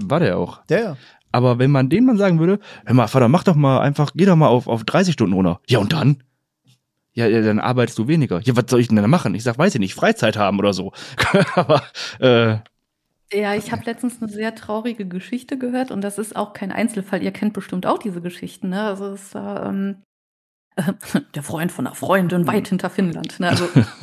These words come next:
Speaker 1: <laughs>
Speaker 3: so, <laughs> kenn ich nicht persönlich,
Speaker 1: Ja.
Speaker 3: ne? Also, und da hieß es irgendwie, ja, der hat sein Leben lang in einem Job gearbeitet, auf den er keinen Bock hatte, aber die Bezahlung war gut,
Speaker 1: Ja.
Speaker 3: Rente ist gut, super. Und dann ist er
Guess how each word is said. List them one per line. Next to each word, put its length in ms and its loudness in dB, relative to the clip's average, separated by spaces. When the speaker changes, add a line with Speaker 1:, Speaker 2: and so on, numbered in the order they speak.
Speaker 1:
<laughs> 420 -10
Speaker 3:
so, 220 0
<laughs> 220 -6
kenn 160 2
ich 100 2
nicht 160 0
persönlich, 400 -2
Speaker 1:
Ja. 140 4
Speaker 3:
ne? 100 -2
Also, 240 -8
und 80 -6
da 60 2
hieß 200 -2
es 140 -8
irgendwie, 280 -6
ja, 200 0
der 160 -4
hat 380 -6
sein 160 0
Leben 400 4
lang 280 0
in 160 -6
einem 380 -10
Job 260 -4
gearbeitet, 680 -4
auf 120 -16
den 160 -18
er 80 -16
keinen 320 -16
Bock 260 -6
hatte, 440 -8
aber 240 -6
die 120 -12
Bezahlung 600 -2
war 100 -2
gut, 300 -6
Speaker 1:
Ja. 200 4
Speaker 3:
Rente 400 2
ist 180 -4
gut, 220 -6
super. 540 -4
Und 160 -4
dann 160 -2
ist 120 -6
er 280 -4